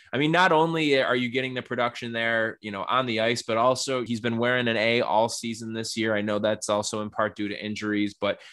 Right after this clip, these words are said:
you'd have to think that next season that he will be a permanent alternate captain. So you have some leadership in the room there as well.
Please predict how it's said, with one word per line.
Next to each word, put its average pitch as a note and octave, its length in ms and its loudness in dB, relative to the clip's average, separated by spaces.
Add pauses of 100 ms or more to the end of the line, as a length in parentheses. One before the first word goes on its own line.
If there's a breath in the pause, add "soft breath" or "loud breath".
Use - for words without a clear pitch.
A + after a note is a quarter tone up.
(100)
you'd A#2 120 0
have C#3+ 220 4
to C#3+ 100 -2
think C#3 260 -2
that A#2 180 -2
next A#2 260 -4
season A#2+ 640 -4
that G2+ 320 -4
he A#2 320 -4
will A2 300 0
be G#2+ 560 -2 (120)
a G#2 100 -2
permanent A#2 600 0
alternate A2+ 380 0
captain. G#2+ 560 -2 (100)
So - 120 0
you A#2+ 100 4
have G2 140 -2
some G2+ 160 -10
leadership E3+ 460 0
in D#3+ 60 -4
the D3+ 100 -4
room D3 200 -6
there B2 160 0
as G#2 140 -6
well. D3 420 4